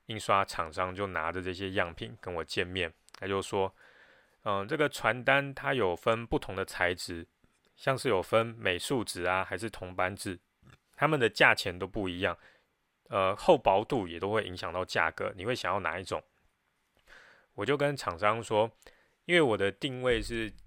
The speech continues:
精品的蛋糕，我要质感比较好的纸，那个厚度也要够。”厂商就点头，然后跟我确认要用哪一款纸之后，又问我，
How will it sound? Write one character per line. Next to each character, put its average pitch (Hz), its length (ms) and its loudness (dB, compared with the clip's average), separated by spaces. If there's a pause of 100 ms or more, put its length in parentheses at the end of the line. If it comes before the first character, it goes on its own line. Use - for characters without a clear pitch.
(140)
精 127 240 -8
品 98 140 -8
的 85 100 -6
蛋 87 300 0
糕， 82 280 -2 (440)
我 95 120 0
要 139 200 6
质 113 340 -4
感 104 240 4
比 90 80 -6
较 98 160 4
好 101 240 2
的 127 140 -2
纸， 104 320 -12 (320)
那 - 100 -12
个 92 240 -4
厚 117 300 2
度 98 240 -2
也 80 80 -8
要 87 120 2
够。” - 380 2 (720)
厂 82 240 -6
商 104 160 -2
就 110 120 -2
点 - 280 -4
头， - 300 -12 (320)
然 87 100 -4
后 95 220 4
跟 110 220 -2
我 90 100 0
确 113 240 0
认 101 180 2
要 98 200 2
用 95 160 -2
哪 82 180 -4
一 95 40 -6
款 87 280 -6
纸 - 220 -12
之 98 180 -4
后， 90 180 -2
又 95 120 -2
问 95 260 0
我， 98 180 -8